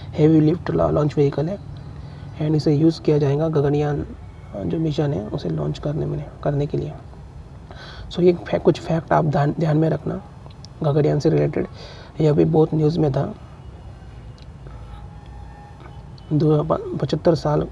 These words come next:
कब पूरे होंगे दो हज़ार बाईस में, तब ये mission launch होगा, उससे पहले उसका जश्न मनाने के लिए। उसके बाद में Long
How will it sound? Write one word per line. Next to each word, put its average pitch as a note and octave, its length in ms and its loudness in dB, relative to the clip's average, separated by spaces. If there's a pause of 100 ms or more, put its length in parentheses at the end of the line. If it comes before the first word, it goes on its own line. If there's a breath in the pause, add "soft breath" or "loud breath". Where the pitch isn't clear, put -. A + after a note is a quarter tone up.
कब D3+ 100 2
पूरे D3 240 4
होंगे D3+ 340 2
दो D3 140 4
हज़ार C#3+ 160 4
बाईस C3+ 300 2
में, D#3 120 -4 (440)
तब D3 140 4
ये D3+ 100 4
mission D3 240 4
launch C#3 320 2
होगा, C3+ 160 0
उससे C3+ 200 0
पहले B2+ 320 0 (1200 loud breath)
उसका D3 200 2
जश्न C#3 260 4
मनाने C3+ 260 2
के C3+ 100 -2
लिए। C3 200 -2 (420 loud breath)
उसके D#3 180 4
बाद D3+ 140 6
में D#3 120 4
Long D#3 460 2